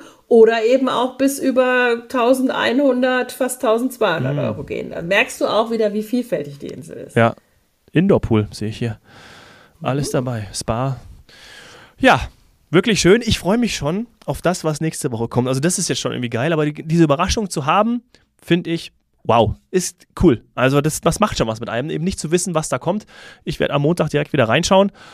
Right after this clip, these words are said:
Speaker 2: Wir packen den Link in die Shownotes. Also freut euch auf alles das, was kommt. Schaut, ob was für euch dabei ist und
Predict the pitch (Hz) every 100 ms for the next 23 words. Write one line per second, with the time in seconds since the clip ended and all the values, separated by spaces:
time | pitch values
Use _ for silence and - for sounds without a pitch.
0 | - - - _ _ - 139 - - 135
1 | 113 156 165 139 - 131 170 269 - -
2 | 135 117 - 175 202 196 - 165 160 -
3 | 160 143 127 165 233 - - _ - _
4 | - 151 214 196 175 170 - - 156 151
5 | 120 110 156 240 - - _ _ - 165
6 | 165 - -